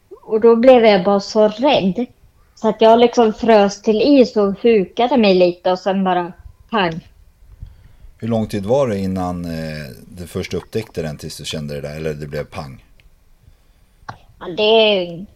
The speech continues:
Speaker 1: det vet jag inte, men det kanske, det kan ju inte ha rört sig om många minuter eller många sekunder.
Speaker 2: Ja, jag förstår.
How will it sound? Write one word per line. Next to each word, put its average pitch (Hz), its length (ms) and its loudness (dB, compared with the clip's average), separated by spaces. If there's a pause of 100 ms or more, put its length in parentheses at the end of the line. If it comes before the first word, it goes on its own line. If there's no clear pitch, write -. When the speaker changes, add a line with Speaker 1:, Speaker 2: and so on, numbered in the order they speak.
(120)
Speaker 1:
det 233 320 6
vet 175 360 0
jag 202 140 -2
inte, 190 220 -4
men 185 220 -4
det 190 100 0
kanske, 202 680 0
det 185 160 -2
kan 214 220 2
ju 208 60 2
inte 202 200 -2
ha 190 60 4
rört 180 320 0
sig 196 140 -4
om 185 100 -2
många 185 300 -2
minuter 185 500 -4
eller 180 280 0
många 185 280 -6
sekunder. 180 480 -10 (160)
Speaker 2:
Ja, 71 200 -16
jag - 80 -20
förstår. - 260 -20